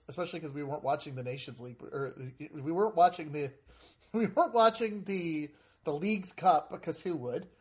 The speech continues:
Um, <laughs> but, uh, but, like, this situation got a lot more serious than, than we understood, and, and we had told you last week that, um, Mike Petke had been,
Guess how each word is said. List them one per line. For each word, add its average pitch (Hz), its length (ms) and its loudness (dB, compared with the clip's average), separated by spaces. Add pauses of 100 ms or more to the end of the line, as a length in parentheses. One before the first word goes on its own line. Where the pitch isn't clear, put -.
(340)
Um, 208 880 0 (200)
<laughs> - 200 -20
but, 180 280 4
uh, 165 460 6 (120)
but, 175 200 2
like, 175 200 2
this 214 160 2
situation 185 480 -4
got 165 160 6
a 151 40 4
lot 170 240 6
more 165 120 2
serious 156 540 -2
than, 147 320 -8
than 147 240 -8
we 151 80 -10
understood, 156 640 -2
and, 139 240 -8 (140)
and 131 240 -8 (340)
we 160 160 -6
had 151 140 -4
told 170 240 -6
you 156 80 -6
last 143 320 -2
week 147 260 -8 (480)
that, 135 300 -4 (220)
um, 135 520 -8
Mike 139 200 -12
Petke 147 360 -10
had 131 160 -10
been, 131 400 -10